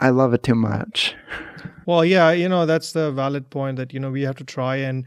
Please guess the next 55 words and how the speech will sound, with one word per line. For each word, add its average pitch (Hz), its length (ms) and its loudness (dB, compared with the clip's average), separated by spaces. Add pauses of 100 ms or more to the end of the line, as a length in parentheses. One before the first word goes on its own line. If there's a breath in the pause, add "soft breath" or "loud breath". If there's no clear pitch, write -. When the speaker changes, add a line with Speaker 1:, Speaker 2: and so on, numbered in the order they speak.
(320 loud breath)
Speaker 2:
enjoyment 165 480 6
is 165 60 -4
such 147 160 2
a 143 40 -2
part 135 280 2
of, 127 260 2
such 135 160 0
an 143 120 4
important 131 440 0
part 123 200 0
of, 120 220 -2
uh, 123 160 -2
exercise. 131 600 0
When 131 100 2
we 139 80 4
talk 175 240 4
about 151 320 4 (340 loud breath)
an 139 140 2
exercise 143 400 2
prescription, 131 680 0
we 127 100 2
talk 127 240 0
about 131 260 0
enjoyment 127 480 2
as 120 120 2
a 113 40 -2
part 123 280 2
of 110 100 0
it. 107 160 -4 (400 loud breath)
And 127 320 2
really, 175 280 4
if 160 100 2
somebody 156 280 2
is 147 100 2
not 143 180 2
going 160 100 0
to 151 60 -2
be 151 100 0
enjoying 131 380 0
their 131 120 2
exercise, 131 400 0
they're 131 140 2
not 127 160 2
gonna 127 160 -2
be 120 100 -2
doing 123 200 0
it 120 160 -2
consistently. 110 720 -2 (240 loud breath)
And 135 180 2
so 160 120 2
that's 147 220 4
very 143 260 6
important 160 420 4
to 143 80 2
find 131 400 -2